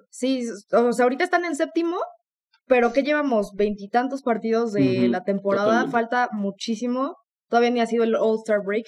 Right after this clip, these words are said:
Speaker 1: que es hasta febrero.
Speaker 2: Sí.
Speaker 1: Entonces, pues, falta muchísimo. Siento que los Nets sí pueden estar ahí batallando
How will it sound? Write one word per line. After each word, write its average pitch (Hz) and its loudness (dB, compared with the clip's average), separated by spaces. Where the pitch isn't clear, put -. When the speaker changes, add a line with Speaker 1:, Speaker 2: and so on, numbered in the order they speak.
Speaker 1:
que 226 -8
es 196 -4
hasta 196 -10
febrero. 202 -4
Speaker 2:
Sí. 117 0
Speaker 1:
Entonces, 240 -2
pues, 214 -2
falta 247 2
muchísimo. 240 -2
Siento 247 -4
que 240 -4
los 202 -2
Nets 208 -4
sí 226 -8
pueden 214 -4
estar 202 -6
ahí 196 0
batallando 196 -4